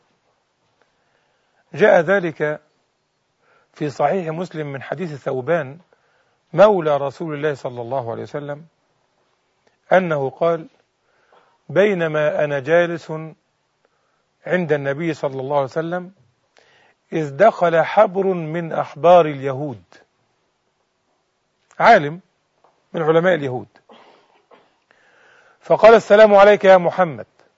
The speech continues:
قال ثوبان: "فدفعته دفعة كاد أن يصرع منها".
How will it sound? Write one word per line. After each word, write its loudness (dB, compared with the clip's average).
قال 8
ثوبان: 2
"فدفعته 2
دفعة 0
كاد 4
أن 2
يصرع 0
منها". -10